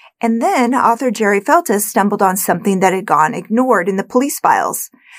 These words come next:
Another person who'd been walking on the beach on November thirtieth, nineteen forty-eight, reported seeing a man carrying another man on his shoulder near the water's edge, near the spot where the body was found.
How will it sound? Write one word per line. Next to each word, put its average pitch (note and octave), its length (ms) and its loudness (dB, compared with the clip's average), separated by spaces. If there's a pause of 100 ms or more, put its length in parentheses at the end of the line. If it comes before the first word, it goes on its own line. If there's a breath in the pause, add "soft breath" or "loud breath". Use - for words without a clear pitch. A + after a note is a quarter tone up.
(320 loud breath)
Another C4+ 480 0
person E4 520 0
who'd A3 200 -2
been G#3 200 0
walking G#3+ 400 0
on C#4 120 0
the C#4+ 80 -4
beach G3+ 280 0
on F#3+ 100 2
November F#3 400 0
thirtieth, F3+ 480 0
nineteen F3 400 -2
forty-eight, G#3+ 600 0 (400 loud breath)
reported A#3+ 480 0
seeing C4 320 0
a D4 60 0
man G3 540 0
carrying C4+ 480 0
another A#3+ 440 0
man F#3+ 320 0
on G#3 140 4
his D4 120 -4
shoulder G3 460 0
near F#3+ 260 -2
the G3 120 0
water's F3+ 380 0
edge, A3+ 440 -2 (520 loud breath)
near F3 400 0
the D4+ 140 0
spot B3+ 420 0
where A3 120 -2
the A3+ 80 0
body F#3+ 340 0
was G3 220 -4
found. - 480 -2